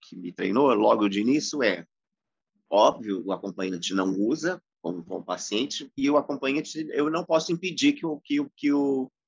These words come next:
que o paciente use se ele quiser, porque, assim, o enfermeiro, por exemplo, faz contenção, o acompanhante terapêutico não,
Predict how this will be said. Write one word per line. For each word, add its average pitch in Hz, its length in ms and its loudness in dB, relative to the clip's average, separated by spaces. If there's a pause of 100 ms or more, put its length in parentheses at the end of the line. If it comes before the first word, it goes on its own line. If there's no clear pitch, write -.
(260)
que - 80 -4
o - 40 0
paciente 143 480 4
use 135 220 2
se - 120 -4
ele 147 120 -2
quiser, 143 440 2 (400)
porque, 110 400 -4
assim, 101 300 -2
o 113 80 2
enfermeiro, 127 580 0
por 123 140 -6
exemplo, 127 260 -6
faz 151 160 -2
contenção, 160 600 -4
o 92 40 0
acompanhante 127 440 -6
terapêutico 127 480 -2
não, 117 220 -2